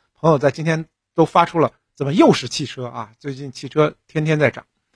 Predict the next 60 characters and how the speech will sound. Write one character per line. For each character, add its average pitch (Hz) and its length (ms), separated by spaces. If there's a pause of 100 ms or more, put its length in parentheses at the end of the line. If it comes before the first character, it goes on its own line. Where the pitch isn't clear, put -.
(580)
安 262 180
凯 185 180
汽 180 160
车 185 220
呢， 160 80
今 170 160
天 170 320 (180)
已 135 80
经 147 180
是 160 100
五 117 220
连 120 220
板 98 200
了。 95 180 (580)
呃， 135 300
海 170 180
马 196 180
汽 139 200
车、 160 400
亚 180 180
星 190 180
客 180 180
车 151 180
今 139 160
天 139 80
涨 127 160
停， 123 260 (180)
长 - 160
安 220 120
汽 196 160
车 170 160
呢 135 160
涨 107 180
幅 123 80
超 - 180
过 139 120
百 127 100
分 113 100
之 135 60
六， 156 240
也 120 100
是 123 80
创 135 300
了 113 220 (320)
股 127 100
价 135 140
新 160 180
高。 180 260 (340)
金 240 180
龙 190 120
汽 190 200
车、 170 240
东 214 180
风 208 180
汽 196 160
车、 165 220
宇 143 180
通 214 220
客 175 160
车、 185 260